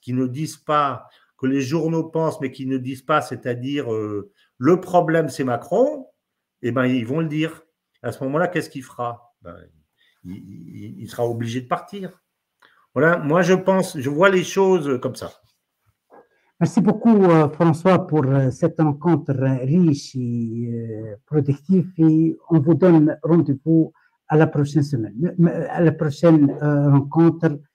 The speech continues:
Speaker 2: autour de, euh, d'une actualité, j'espère, euh, de, d'une actualité bonne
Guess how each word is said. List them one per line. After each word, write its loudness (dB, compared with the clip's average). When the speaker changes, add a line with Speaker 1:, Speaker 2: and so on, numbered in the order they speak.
Speaker 2:
autour 6
de, 0
euh, -2
d'une 6
actualité, 4
j'espère, 0
euh, 0
de, -10
d'une 6
actualité 2
bonne 4